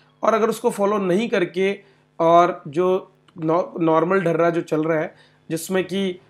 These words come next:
अ, लास्ट एग्जाम के इंटरव्यू का रिजल्ट आएगा उसके तुरंत बाद में, जैसा कि तेरह जुलाई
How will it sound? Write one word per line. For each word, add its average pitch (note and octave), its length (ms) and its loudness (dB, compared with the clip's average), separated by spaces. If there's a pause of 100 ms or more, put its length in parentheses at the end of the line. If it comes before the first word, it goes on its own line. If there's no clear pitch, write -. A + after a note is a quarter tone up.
(220)
अ, D3+ 360 2 (140)
लास्ट E3 380 6
एग्जाम E3+ 400 2
के F3+ 60 0
इंटरव्यू E3 300 -2
का F3 60 2
रिजल्ट D#3 360 0
आएगा D#3+ 220 2
उसके D#3+ 240 -4
तुरंत E3+ 340 -2
बाद C#3 240 -2
में, C#3+ 100 -4
जैसा C#3 200 -6
कि D3+ 260 -4 (360)
तेरह F#3+ 200 6
जुलाई F3 440 4